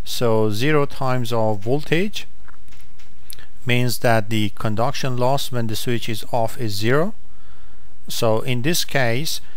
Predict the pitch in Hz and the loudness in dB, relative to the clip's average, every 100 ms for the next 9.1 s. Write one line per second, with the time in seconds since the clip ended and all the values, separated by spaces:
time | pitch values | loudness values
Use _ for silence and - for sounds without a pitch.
0 | - 113 123 143 139 135 131 - 226 214 | 0 0 0 0 2 2 2 0 0 2
1 | 180 - 147 131 - - 175 180 165 156 | 2 0 0 0 0 0 0 0 0 0
2 | 139 131 113 - - 170 - 143 - 131 | 0 0 0 0 0 0 0 0 0 0
3 | 101 92 131 - - - - 123 123 113 | 0 0 0 0 0 0 0 0 0 2
4 | 117 113 104 107 - - 123 113 101 - | 2 2 2 0 0 0 0 2 0 0
5 | 123 127 127 120 107 123 117 117 120 156 | 0 0 0 0 0 0 0 0 0 0
6 | 113 104 110 - - - - - 123 117 | 0 0 0 0 0 0 0 0 0 0
7 | 120 131 - 113 95 101 160 - - - | 0 0 0 0 0 0 0 0 0 0
8 | - - 110 127 123 123 131 190 180 190 | 0 0 0 2 2 2 2 2 2 0